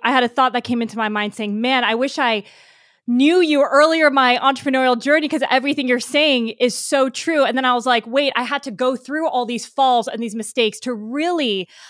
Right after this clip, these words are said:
understand." Literally everything you just said just resonates so much to me. And I think,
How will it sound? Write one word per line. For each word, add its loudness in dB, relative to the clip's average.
understand." -2
Literally 0
everything -2
you -2
just -4
said 0
just -8
resonates -2
so -4
much -4
to -8
me. -4
And -4
I -2
think, -2